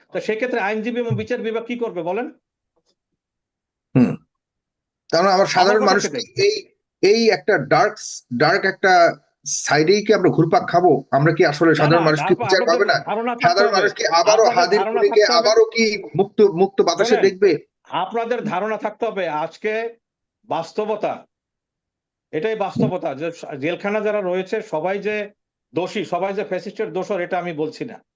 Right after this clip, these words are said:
Speaker 1: এর মধ্যে অনেক নিরীহ লোকেরাও আছে। এখন কথা হলো মামলার forwarding on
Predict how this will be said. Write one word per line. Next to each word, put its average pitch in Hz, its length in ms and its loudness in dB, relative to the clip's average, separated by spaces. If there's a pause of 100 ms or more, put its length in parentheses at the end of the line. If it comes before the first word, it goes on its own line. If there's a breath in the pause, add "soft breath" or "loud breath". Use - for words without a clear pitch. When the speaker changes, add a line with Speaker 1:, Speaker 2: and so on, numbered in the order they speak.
(340)
Speaker 1:
এর 170 140 -4
মধ্যে 202 220 0
অনেক 196 180 -2
নিরীহ 185 280 -2
লোকেরাও 202 380 -4
আছে। 143 400 -8 (760)
এখন 170 300 -4
কথা 202 280 -4
হলো 226 420 -4 (180)
মামলার 175 460 -4 (120)
forwarding 185 480 -4
on 190 120 -6